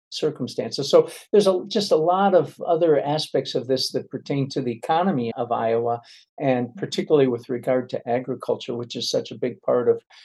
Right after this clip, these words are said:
what we do here. But importantly, Iowa can be part of the solution, and we are being part of the solution from the standpoint of renewable energy. Iowa is one of the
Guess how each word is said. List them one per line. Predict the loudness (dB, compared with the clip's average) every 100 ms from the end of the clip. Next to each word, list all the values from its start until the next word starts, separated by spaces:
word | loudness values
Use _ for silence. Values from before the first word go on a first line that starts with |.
| _ _
what | 0 2
we | -2
do | -2 -2
here. | 0 0 0 -6 _ _ _ _ _ 8
But | 10
importantly, | 10 8 6 8 6
Iowa | 8 8 6
can | 4 -2
be | 0
part | 2 2
of | 0
the |
solution, | -6 -4 -2 -4 -6 -12 -14 -8
and | -4
we | 2 2
are | 2
being | 2 0 2
part | 2
of | 2
the | -2
solution | -2 -4 -6 -8
from | -6
the |
standpoint | -4 -2 -2 -2 -2 -2 -2 2
of | 4 4 2 -4
renewable | 2 4 6 6 4
energy. | 6 4 2 -2 -8 -4
Iowa | 0 0 2 4
is | 4 2 0 -4 -10 _ _ -4
one | 0
of | 2
the | 2 2